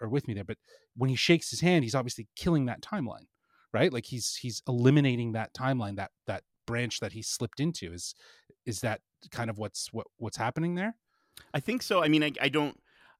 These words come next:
Speaker 2: I think in the, in the grand scheme of things, maybe it doesn't fully, you know,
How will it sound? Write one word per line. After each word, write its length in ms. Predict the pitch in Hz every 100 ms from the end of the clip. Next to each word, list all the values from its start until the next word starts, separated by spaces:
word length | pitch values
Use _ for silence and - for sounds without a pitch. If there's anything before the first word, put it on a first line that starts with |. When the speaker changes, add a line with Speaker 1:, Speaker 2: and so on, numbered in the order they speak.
| _ _ _ -
Speaker 2:
I 80 | 170
think 220 | 175 165
in 100 | 147
the, 160 | 131 104 104
in 120 | 135
the 80 | 120
grand 320 | 107 123 123
scheme 200 | - 131
of 80 | 131
things, 180 | 131 113
maybe 200 | 120 107
it 100 | 95
doesn't 480 | 101 101 101 98 -
fully, 840 | - - 107 104 104 101 101 95 - _ _ _ _ _ _ _ - -
you 140 | 117
know, 220 | 101 87